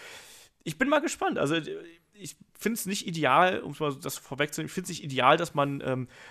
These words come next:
das Woken-Gimmick jetzt quasi gleich mit Bray Wyatt startet, weil ich finde, dass Bray Wyatt halt so ein Charisma-Loch ist, was irgendwie alles in sich aufsaugt, äh, was irgendwie um ihn herum ist.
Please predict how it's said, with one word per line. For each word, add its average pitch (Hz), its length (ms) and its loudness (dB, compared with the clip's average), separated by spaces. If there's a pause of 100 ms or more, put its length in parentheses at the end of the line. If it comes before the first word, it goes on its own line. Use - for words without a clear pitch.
(100)
das 127 240 -4
Woken-Gimmick 165 760 2
jetzt 160 160 -4
quasi 139 380 -2
gleich 135 340 0
mit 135 160 -10
Bray 127 240 6
Wyatt 147 320 4
startet, 160 480 2
weil 135 120 0
ich - 200 -10 (320)
finde, 151 240 0
dass 131 180 -2
Bray 131 220 4
Wyatt 139 220 6
halt 151 120 0
so - 100 -6
ein 131 80 -6
Charisma-Loch 165 680 -2
ist, 165 160 -6
was 147 140 -4
irgendwie 147 180 -6
alles 147 200 -2
in - 80 -8
sich 135 180 -8
aufsaugt, - 580 -4
äh, 151 200 0
was 147 200 0
irgendwie 151 240 -6
um 160 120 -6
ihn 156 100 -4
herum 151 260 -8
ist. - 200 -8